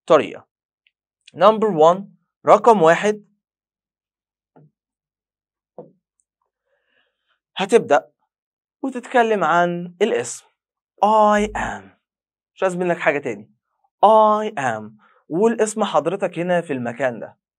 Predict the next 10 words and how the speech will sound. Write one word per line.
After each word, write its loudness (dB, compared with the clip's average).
يعني 2
اسمك -8
مثلًا -4
وليكن -2
علي، 0
I 4
am -2
علي. 0
I 6
am 2